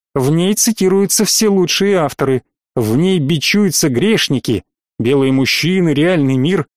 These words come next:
восхваляются праведники, женщины, обобщённые метафизические бредни, и она представляет собой полнейшую, чистейшую чушь. Факт, почему-то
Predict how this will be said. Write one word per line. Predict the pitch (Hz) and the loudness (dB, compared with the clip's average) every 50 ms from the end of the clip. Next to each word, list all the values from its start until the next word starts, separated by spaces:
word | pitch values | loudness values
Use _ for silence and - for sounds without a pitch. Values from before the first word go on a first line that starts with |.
| _ _ _ _ | _ _ _ _
восхваляются | - 135 143 - - 170 170 175 196 214 220 214 - - 220 | -4 -2 -2 -2 0 0 2 2 4 2 2 2 0 -2 -2
праведники, | - 185 185 170 165 165 160 160 165 151 - 175 175 147 - _ _ _ _ _ - - | -2 -2 0 0 0 0 0 0 -2 -2 0 0 -2 -2 -2 _ _ _ _ _ -6 -4
женщины, | 127 135 196 214 196 190 185 - - 185 180 180 175 151 _ _ _ | -2 0 0 0 0 0 0 0 0 0 0 0 0 -2 _ _ _
обобщённые | - 143 151 170 170 - - 233 214 196 185 180 | -6 -4 -2 -2 -2 0 0 0 0 2 2 2
метафизические | 175 175 165 - 156 - 180 165 208 202 - 190 - - - 165 | 0 0 -2 -2 -2 -2 0 0 0 0 0 -2 -4 -2 -2 -2
бредни, | 127 127 135 156 160 151 147 165 170 147 - _ _ _ _ _ _ _ _ | 0 0 0 0 0 0 0 -2 -2 -2 -4 _ _ _ _ _ _ _ _
и | - 170 180 170 | -4 -2 0 0
она | 160 160 165 190 214 214 | 0 0 0 0 0 0
представляет | - - 175 143 - - - 156 143 147 156 151 135 - | 0 -2 -2 -2 -2 -2 0 0 0 2 2 0 0 0
собой | - - 143 127 131 120 104 - _ _ _ _ _ _ _ - | 0 -2 0 0 0 0 0 -2 _ _ _ _ _ _ _ -4
полнейшую, | 147 143 139 135 143 175 220 254 233 185 - - - 123 110 98 90 - _ _ _ _ _ _ | -2 -2 0 0 2 2 2 2 2 2 0 0 0 0 0 0 -2 -6 _ _ _ _ _ _
чистейшую | - - - 202 175 - - - - 208 208 202 180 - - 202 196 190 175 | -4 0 0 2 2 0 -2 -2 -2 -2 0 0 0 -2 -2 0 0 0 0
чушь. | - - - 226 196 - - - - _ _ _ _ _ _ _ _ _ _ _ - | -2 -2 0 0 0 0 0 -4 -8 _ _ _ _ _ _ _ _ _ _ _ -12
Факт, | - - 233 233 - - - - - | -4 -2 -2 -2 -2 -4 -14 -10 -6
почему-то | - 160 - - - 202 208 196 - 226 214 - | -4 -2 -2 0 0 0 0 0 0 0 -2 -2